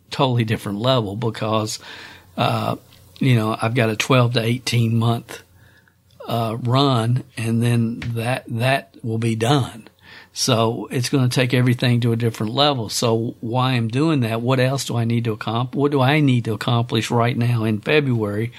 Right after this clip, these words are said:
Personally, I can't sit around waiting for that to happen. I will never do that. But for me, some of the other things I've gotta do is, like, this, this, this month, to have a successful month, is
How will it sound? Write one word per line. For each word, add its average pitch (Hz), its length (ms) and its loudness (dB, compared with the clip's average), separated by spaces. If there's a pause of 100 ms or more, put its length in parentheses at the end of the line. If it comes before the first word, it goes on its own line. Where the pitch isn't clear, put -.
(360)
Personally, 120 640 0
I 113 80 0
can't 135 280 0
sit 131 160 -2
around 120 360 4
waiting 117 340 0
for 120 140 -4
that 120 280 0
to 120 80 -2
happen. 123 480 0
I 113 140 0
will 117 200 -2
never 127 280 0
do 104 200 -4
that. 101 420 -12 (640)
But 131 340 4 (920)
for 127 160 0
me, 143 260 2
some 123 260 0
of 117 60 0
the 120 140 0
other 151 160 0
things 123 320 -2
I've 113 140 -2
gotta 113 260 2
do 135 360 2
is, 113 180 -2
like, 113 320 -4
this, 131 280 0 (120)
this, 120 280 0
this 123 300 -2
month, 139 440 0 (500)
to 123 80 -4
have 127 180 0
a 127 40 -4
successful 120 600 -2
month, 135 380 2
is 117 180 -4